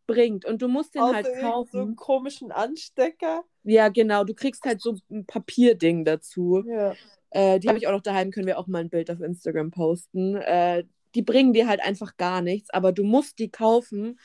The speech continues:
Speaker 1: wenn du beim Presale Karten kaufen willst und wenn du dir ein, ähm, irgendwie so ein Meet and Greet V I P Upgrade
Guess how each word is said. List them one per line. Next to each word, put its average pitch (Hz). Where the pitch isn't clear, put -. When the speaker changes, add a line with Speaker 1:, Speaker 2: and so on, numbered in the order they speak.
Speaker 1:
wenn 208
du 220
beim 196
Presale 247
Karten 220
kaufen 180
willst 185
und 247
wenn 208
du 214
dir 190
ein, 180
ähm, 175
irgendwie 208
so 196
ein 185
Meet 202
and 202
Greet 196
V 175
I 190
P 214
Upgrade 180